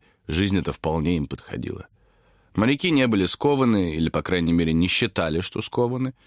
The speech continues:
теми же правилами, что люди на земле, поэтому от моряцкой жизни братья старались взять всё возможное. Они в очередной раз вернулись в родной порт в Кингслине,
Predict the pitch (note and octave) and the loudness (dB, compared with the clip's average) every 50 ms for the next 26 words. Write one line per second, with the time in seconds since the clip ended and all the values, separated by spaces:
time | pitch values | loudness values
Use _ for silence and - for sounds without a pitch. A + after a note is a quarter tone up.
0 | _ _ _ _ - - A#2 A#2 A2+ G#2+ A#2+ A2+ - B2 B2 A#2 A2+ A2+ A2+ A2 | _ _ _ _ -2 0 2 2 2 2 0 0 0 0 0 0 2 2 2 2
1 | G#2+ G#2 - - A#2 A2+ A#2 A#2 A2+ A2+ A2 A2+ A2 G2+ A2 G#2+ G2+ G2+ G#2 G#2+ | 2 0 0 0 0 2 2 2 2 2 2 2 2 2 2 2 2 0 -2 -4
2 | - - - - - - _ _ _ _ A#2 A#2+ B2 - B2+ A#2+ A#2 A2 A#2+ A#2 | -8 -12 -20 -20 -20 -20 _ _ _ _ 0 0 2 2 2 2 2 2 2 2
3 | A2+ A#2+ C#3+ C3+ - - - B2 G#2 G2+ A#2+ C#3+ D3+ B2 C3 A#2+ G#2 F2 - G#2 | 2 0 0 -2 -4 -2 0 0 2 2 2 0 2 2 0 0 0 0 0 0
4 | G#2+ G2+ - G2 F#2 - - G2+ G2 G2 G2 F#2 E2+ D#2+ D#2+ F2+ F#2 - - - | -2 -2 -2 -4 -4 -2 -2 0 0 0 0 0 -2 0 -2 -2 -2 -2 -4 -6
5 | - - F#2 F#2 F2+ E2+ E2 D2+ D#2 D2 C2 A1 G#1+ G1+ G1+ - - - - _ | -2 0 0 2 2 0 0 -2 -2 -4 -4 -6 -6 -8 -10 -10 -10 -12 -16 _
6 | _ _ _ _ _ _ _ _ _ _ _ _ _ _ - G#2+ B2 B2 A#2+ G#2+ | _ _ _ _ _ _ _ _ _ _ _ _ _ _ -2 0 0 0 0 0
7 | - A2+ A2+ A2 A#2+ A2+ G#2 G#2 G2+ F#2 - F2+ F2 E2+ F#2+ F2+ E2 D2 - - | 0 0 2 2 2 2 2 2 0 0 -2 -2 0 2 2 2 0 0 -2 -2
8 | D#2+ D#2+ F2+ F#2+ E2+ - - - F#2+ F#2 D2+ - - - - - F#2 F2 - - | -2 0 2 0 0 -2 0 0 0 0 0 -4 -8 -10 -6 -2 -2 -2 0 -2
9 | - - F2+ G2+ A2 A2+ A2 A2+ - | 0 0 2 2 4 2 2 0 -2